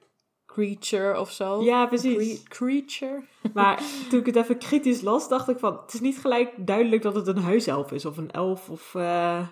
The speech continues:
Speaker 1: Nee.
Speaker 2: hoe die er überhaupt een beetje verder uitziet dan die o-, oren en ogen en dat het een klein wezentje is. Maar, eh,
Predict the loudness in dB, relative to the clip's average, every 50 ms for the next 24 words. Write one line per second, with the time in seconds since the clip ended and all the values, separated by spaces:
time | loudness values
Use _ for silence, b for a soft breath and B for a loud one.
0 | -10 -12 -10 -8 -6 -4 -4 -4 -6 -8 -12 -10 -6 -4 -2 -2 0 0 2 2
1 | 2 2 2 2 0 0 0 0 2 2 0 0 0 -2 -2 -2 0 0 0 0
2 | 0 0 -2 -4 -6 -4 -2 -2 -2 -2 -2 -2 -2 -2 -4 -4 -4 -4 -4 -4
3 | -6 -4 2 6 6 6 6 6 4 0 0 -2 -2 0 2 4 4 4 2 -2
4 | -6 -6 -4 -4 -4 -4 -6 -8 -10 -10 -8 -6 -6 -6 -6 -4 -4 -4 -6 -6
5 | -6 -8 -10 -10 -8 -8 -8 -8 -10 -14 _ _ -12 -10 -10 -10 -10 -12 -12